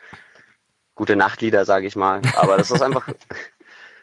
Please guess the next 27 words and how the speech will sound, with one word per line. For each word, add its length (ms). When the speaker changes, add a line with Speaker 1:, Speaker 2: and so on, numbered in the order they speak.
Speaker 1:
die 80
wollten 340
mehr 220
auffallen, 420
die 80
wollten 460
mehr 360
rausstechen, 440
die 80
wollten 180
es 80
mehr 120
dreckig 340
machen 240
und 160
da 120
haben 160
wir 80
den 100
Fokus 300
jetzt 100
einfach 220
stellenweise 420
ein 20
bisschen 200
anders 220
gesetzt. 400